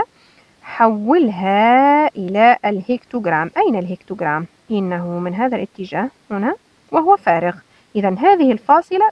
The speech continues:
سنضع فيه صفرًا أولًا، ثم الفاصلة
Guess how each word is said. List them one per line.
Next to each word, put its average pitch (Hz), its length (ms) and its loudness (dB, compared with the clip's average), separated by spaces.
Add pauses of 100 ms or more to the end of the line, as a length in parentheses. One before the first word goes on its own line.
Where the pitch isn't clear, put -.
سنضع 349 280 4
فيه 339 160 -4
صفرًا 220 340 -6
أولًا، 190 320 0 (420)
ثم 320 220 4
الفاصلة 480 600 2